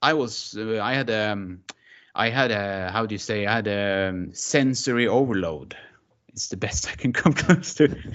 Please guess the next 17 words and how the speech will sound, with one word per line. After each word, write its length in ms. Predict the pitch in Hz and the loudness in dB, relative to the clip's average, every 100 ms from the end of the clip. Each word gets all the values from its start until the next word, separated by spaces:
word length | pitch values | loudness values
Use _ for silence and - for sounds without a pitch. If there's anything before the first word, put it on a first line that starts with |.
| - - - | -12 -6 -4
I 40 | |
started, 580 | 120 156 156 156 113 101 - | 4 8 8 6 0 -4 -4
uh, 80 | 120 | 0
we 120 | 123 | 0
flew 300 | 127 151 147 | 2 4 4
the 100 | 120 | 4
Sea 280 | - 143 139 | -2 0 -2
Fury 360 | 139 123 101 | -2 -2 -2
first, 800 | 98 - - 123 87 - - - _ _ | -4 -6 0 2 2 -6 -10 -16 _ _
since 300 | - 107 - | -6 -6 -2
we 220 | 107 104 | -2 0
were 300 | 95 101 101 | -2 -2 -2
going 320 | 92 107 107 101 | 0 0 0 -2
to 100 | 98 | -4
do, 440 | 98 98 95 92 | 0 0 2 2
um, 360 | 95 92 87 - | 2 0 -2 2
aerobatics, 920 | 104 104 95 107 90 - - - - | 4 4 4 2 2 -4 -10 -10 -12